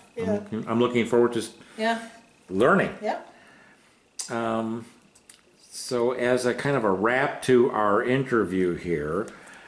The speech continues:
Speaker 1: do you have any parting words of wisdom or guidance for our audience, particularly people new to the field, <laughs> uh,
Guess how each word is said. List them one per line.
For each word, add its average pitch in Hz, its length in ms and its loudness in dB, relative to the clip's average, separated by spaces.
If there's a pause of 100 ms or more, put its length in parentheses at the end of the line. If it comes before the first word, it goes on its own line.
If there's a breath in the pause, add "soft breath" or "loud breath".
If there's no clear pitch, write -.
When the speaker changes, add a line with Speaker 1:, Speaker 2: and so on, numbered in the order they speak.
(260 loud breath)
Speaker 1:
do 101 100 -2
you 127 100 2
have 147 180 0
any 113 160 0
parting 117 560 0
words 107 260 4
of 90 140 -4
wisdom 104 400 2
or 87 80 -2
guidance 98 360 0
for 87 200 -2
our 85 100 -2
audience, 92 400 -2
particularly 117 720 2
people 113 380 0
new 104 240 4
to 95 60 4
the - 120 4
field, 98 600 4
<laughs> - 60 -10
uh, 92 360 2